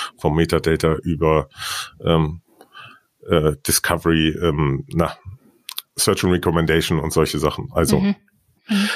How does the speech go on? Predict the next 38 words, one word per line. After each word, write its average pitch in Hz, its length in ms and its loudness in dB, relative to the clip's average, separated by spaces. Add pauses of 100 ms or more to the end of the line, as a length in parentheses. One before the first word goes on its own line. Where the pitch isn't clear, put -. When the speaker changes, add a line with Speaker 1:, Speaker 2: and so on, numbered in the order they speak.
(160)
Speaker 1:
naja. 80 220 0 (1200)
Speaker 2:
Und, 233 460 2
äh, 190 520 2 (100)
trotzdem 233 320 -2
hast 214 120 2
du 202 40 -8
dich 196 180 -2
jetzt 190 180 2
entschieden, 196 800 2
der 180 160 2
Corporate 196 760 -2
World 196 400 2
sozusagen, 175 640 0
äh, 170 220 0
auf 165 160 0
Wiedersehen 220 400 2
zu - 120 -6
sagen. 240 500 0 (140)
Ähm, 185 540 2
kannst - 240 -2
du 190 60 2
mal 180 120 6
erklären, 180 540 0
wie 170 80 0
es - 100 -8
dazu - 260 -2
gekommen 233 520 2
ist? - 180 -20 (720)
Speaker 1:
Ja, 101 440 4
ähm, 101 320 4
das 95 200 0
weißt 117 200 2
du 120 60 0
ja 117 120 4
bestimmt, 113 500 -2
ähm, 98 180 0
dass 101 220 -2
wir, 98 260 0